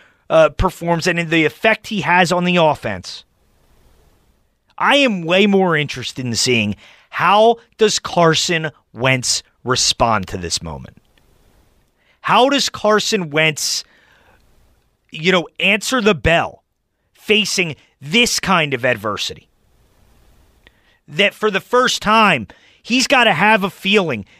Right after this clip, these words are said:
that Jeffrey Lurie, Howie Roseman, Doug Peterson, the real decision makers in this organization are losing faith in him, because it's different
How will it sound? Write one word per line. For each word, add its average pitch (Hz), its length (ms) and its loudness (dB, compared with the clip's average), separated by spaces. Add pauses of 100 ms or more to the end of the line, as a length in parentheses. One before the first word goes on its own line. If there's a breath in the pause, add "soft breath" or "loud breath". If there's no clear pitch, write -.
that 165 260 -2 (800)
Jeffrey 233 440 0
Lurie, 240 500 4 (340)
Howie 233 380 2
Roseman, 220 500 4 (280 soft breath)
Doug 208 280 0
Peterson, 151 520 -6 (240 soft breath)
the 180 120 2
real 226 340 2
decision 220 640 -2
makers 202 420 0
in 208 280 -4
this 214 200 0
organization 160 840 -2 (180 soft breath)
are 160 180 2
losing 185 540 -4 (160)
faith - 440 -2
in 156 200 -6
him, 123 320 -6 (240 soft breath)
because 202 220 -4
it's 208 240 -4
different 135 600 -2